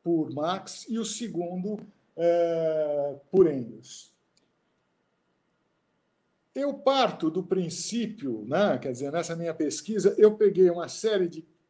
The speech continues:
troca de correspondências entre Marx e Engels, exatamente no momento em que você tem o golpe, eh, de mil oitocentos e cinquenta e um, né, no mês de dezembro,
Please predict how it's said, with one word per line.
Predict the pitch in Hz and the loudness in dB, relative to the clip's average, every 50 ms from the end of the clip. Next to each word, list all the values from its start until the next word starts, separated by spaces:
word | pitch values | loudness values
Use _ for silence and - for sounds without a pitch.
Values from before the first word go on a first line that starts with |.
| _ _ _ _ _ | _ _ _ _ _
troca | - 226 233 208 214 - 160 | 0 0 0 0 -2 -6 -10
de | 147 170 - | -10 -10 -6
correspondências | - 196 202 165 190 190 190 - - 165 147 139 143 185 196 185 - - - 123 117 - - - - _ _ - - - - _ _ - | 0 0 2 2 2 -2 -4 -4 -6 -8 -6 -4 -2 -2 -2 -2 -4 -8 -10 -12 -12 -12 -14 -20 -20 _ _ -20 -20 -20 -20 _ _ -6
entre | 160 175 180 180 - 175 165 160 | -4 -4 -2 0 0 2 2 2
Marx | 151 165 170 165 151 135 - - - - - - - - | 2 2 0 0 0 -2 -4 -10 -12 -14 -14 -14 -10 -8
e | 175 170 170 | -6 -4 -2
Engels, | 175 180 175 156 127 127 117 113 - - - - - - _ _ _ _ _ _ - | 0 -2 -2 -2 -4 -6 -8 -8 -10 -12 -14 -14 -16 -18 _ _ _ _ _ _ -4
exatamente | 143 151 135 127 180 208 202 202 190 175 160 151 151 160 156 147 135 131 - - 139 | -4 -2 0 4 4 4 4 4 4 2 2 2 0 -2 -2 -2 -4 -6 -10 -12 -12
no | 143 156 165 | -8 -6 -4
momento | 165 160 156 160 185 190 180 170 147 147 151 | -2 -2 0 2 2 2 2 0 -2 -2 -2
em | 151 160 156 | -2 -2 -4
que | - - 165 165 156 | -6 -4 -2 0 0
você | 131 160 156 - - - 156 | 2 2 0 0 0 0 -2
tem | 156 156 - 165 160 156 151 147 | -2 0 0 0 0 0 0 -2
o | 147 143 131 | -2 -2 2
golpe, | 131 160 170 175 170 160 170 - - - - _ _ _ _ _ - - - _ _ _ _ _ _ - | 8 10 12 12 12 10 8 2 -12 -18 -20 _ _ _ _ _ -20 -20 -20 _ _ _ _ _ _ -4
eh, | 127 135 139 135 131 127 127 123 123 123 123 120 123 120 120 | -2 0 2 2 2 2 2 2 0 0 -2 -2 -2 -4 -4
de | 117 120 135 135 135 | -6 -6 -6 -6 -6
mil | 139 139 156 165 160 147 | -6 -4 -4 -2 -2 0
oitocentos | 147 147 135 143 - - 143 135 135 - | 0 0 -2 -2 -4 -6 -4 -4 -4 -6
e | |
cinquenta | 131 131 123 139 135 135 131 - | -8 -8 -6 -6 -6 -4 0 2
e | 175 170 180 | 2 4 4
um, | 202 233 226 - - - _ _ _ _ _ - _ _ _ _ - | 4 2 0 -2 -6 -16 _ _ _ _ _ -20 _ _ _ _ -4
né, | 131 165 185 175 139 - - 214 | -2 -2 -2 -2 -4 -8 -10 -10
no | 143 127 | -8 -6
mês | 135 156 165 147 131 | -4 -2 -2 -2 -4
de | 139 131 | -6 -4
dezembro, | 117 131 127 120 117 123 180 202 185 143 117 110 107 | 0 0 0 0 0 -2 -2 0 -2 -2 -4 -10 -12